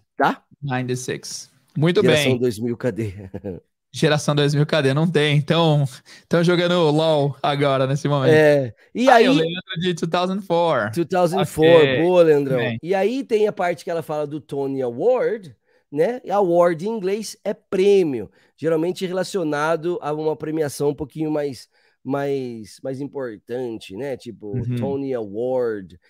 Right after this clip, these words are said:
Speaker 1: E winner é a palavrinha. Posso dar uma dica rapidinho do, do,
Speaker 2: Claro,
Speaker 1: do
Speaker 2: vai lá.
Speaker 1: winner? Do winner?
Speaker 2: Manda bala.
Speaker 1: Ó, eu sempre falo pros meus alunos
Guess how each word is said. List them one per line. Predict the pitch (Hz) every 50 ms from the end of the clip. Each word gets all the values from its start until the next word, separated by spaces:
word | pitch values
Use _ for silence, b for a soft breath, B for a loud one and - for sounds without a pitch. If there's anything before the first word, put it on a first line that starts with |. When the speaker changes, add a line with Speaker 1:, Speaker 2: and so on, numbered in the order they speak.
| _ _ -
Speaker 1:
E | 190 208
winner | 208 180 170 180 180 180 185 190 202 214 214 - _ -
é | 139 147
a | 151
palavrinha. | 143 - 165 165 160 143 123 127 139 143 127 b b
Posso | b 285 349 277
dar | 220 214
uma | 190 170
dica | 147 208 185 180
rapidinho | 175 202 190 170 156 143 185 196 180 170
do, | 143 147 143 139 131 123 113 - -
do, | -
Speaker 2:
Claro, | 127 143 139 139 143 165 208 220
Speaker 1:
do | 156 131
Speaker 2:
vai | 127 147
lá. | - -
Speaker 1:
winner? | - 101 87 _ _ 104 101
Do | 131 156
winner? | 196 208 196 160 127 127
Speaker 2:
Manda | 127 127 131 160 175
bala. | 165 131 117 120 - _ _ _ _ _
Speaker 1:
Ó, | - 160 156 123 101 - _ _
eu | - 156
sempre | - - 226 196
falo | - 220 208 214
pros | 208 -
meus | 196 208 165 185
alunos | 180 185 202 202 190 -